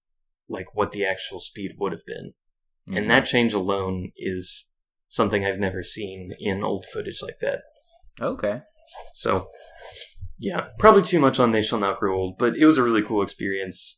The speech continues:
Speaker 1: I would encourage people to see it if there is a way to see it.
Speaker 2: Yeah, it looked like it was slowly expanding, so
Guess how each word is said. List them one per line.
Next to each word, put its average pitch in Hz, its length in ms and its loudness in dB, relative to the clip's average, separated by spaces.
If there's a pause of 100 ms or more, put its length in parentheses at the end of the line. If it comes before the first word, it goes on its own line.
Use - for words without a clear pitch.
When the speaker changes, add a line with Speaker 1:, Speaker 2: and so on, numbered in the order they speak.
(120)
Speaker 1:
I 98 200 -6
would 101 160 -4
encourage 98 380 -10
people 101 240 -16
to 98 80 -6
see 101 200 -6
it 95 180 -4
if 95 160 -8 (240)
there 92 160 -4
is 87 120 -10
a 95 60 -8
way 92 300 -8
to 95 160 -10
see - 200 -10
it. - 120 -10 (720)
Speaker 2:
Yeah, 120 240 6
it 110 60 2
looked 156 180 2
like 165 180 2
it 131 60 2
was 98 240 -2
slowly 107 360 0
expanding, 104 640 -4
so 73 520 -4